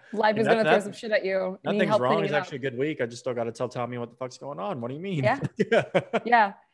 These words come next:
Speaker 1: It's just to mitigate stress and the inevitable ups and
Speaker 2: Yeah.
Speaker 1: downs that life is gonna throw at you.
Speaker 2: Yeah.
Speaker 1: And I'm glad that we started kinda touching on that in the, uh, behind the scenes interview, because it really all boils down to neuroscience.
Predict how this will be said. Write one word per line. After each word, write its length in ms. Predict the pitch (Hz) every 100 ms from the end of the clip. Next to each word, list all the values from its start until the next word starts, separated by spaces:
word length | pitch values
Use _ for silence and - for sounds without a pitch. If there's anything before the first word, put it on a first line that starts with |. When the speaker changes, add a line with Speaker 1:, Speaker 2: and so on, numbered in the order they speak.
| _
Speaker 1:
It's 180 | 277 294
just 160 | 403 415
to 100 | 370
mitigate 560 | 302 330 311 330 -
stress 600 | - - 254 285 202 -
and 100 | 208
the 60 | 220
inevitable 540 | 220 226 247 233 226 -
ups 200 | 214 240
and 80 |
Speaker 2:
Yeah. 100 | 220
Speaker 1:
downs 100 | 220
that 80 | 196
life 160 | 170 196
is 80 | 202
gonna 160 | 185
throw 220 | - 185
at 100 | 196
you. 260 | 226 247 254 - - -
Speaker 2:
Yeah. 60 | -
Speaker 1:
And 280 | 233 233 233
I'm 140 | 240 226
glad 220 | 220 247
that 60 |
we 60 | 269
started 400 | 269 247 202 - -
kinda 220 | 226 208
touching 400 | 214 202 - 214
on 160 | 202
that 220 | 202 214 -
in 220 | 196 185
the, 240 | 185 180 - 190
uh, 400 | 185 170 175 - - - _ -
behind 240 | 196 202 208
the 40 |
scenes 220 | 202 196
interview, 400 | - 202 190 190
because 580 | 180 185 196 190 185 175 - - - _ _
it 160 | 262 254
really 340 | 220 240 277 320
all 200 | 208 214
boils 360 | 185 196 214
down 240 | 202 185 190
to 140 | -
neuroscience. 760 | 180 240 190 - - - -